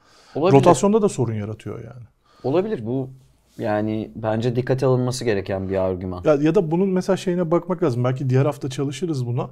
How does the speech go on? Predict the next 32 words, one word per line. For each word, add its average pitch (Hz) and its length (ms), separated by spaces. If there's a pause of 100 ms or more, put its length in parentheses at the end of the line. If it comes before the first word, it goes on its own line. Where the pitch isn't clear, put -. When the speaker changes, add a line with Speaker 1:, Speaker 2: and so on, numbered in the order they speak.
(380)
Speaker 2:
Fenerbahçe'de 156 520
uzunların 143 540
dakikalarına 143 640
Speaker 1:
Hı 156 100 (140)
hı. 127 240
Speaker 2:
galibiyet 131 520
paralelliği. 101 600
Yani 135 200
Speaker 1:
<clears throat> - 20
Speaker 2:
aslında 123 520 (420)
kim 120 80
Speaker 1:
Bakalım, 156 220
Speaker 2:
ne - 60
kadar 160 200
Speaker 1:
çalışalım. 135 220
Speaker 2:
oynadığında 143 160
Fenerbahçe 139 480
ne 139 100
kadar 113 300
kazanıyor. 127 340
Bu 139 180
önemli 151 340
bir 143 140
veri 156 160
olabilir. 165 540 (340)
Okobo'nun 175 440
fotoğrafını 120 520
görüyoruz. 110 420
İyi 123 140
bir 120 80
maç 107 260
oynadı. 104 480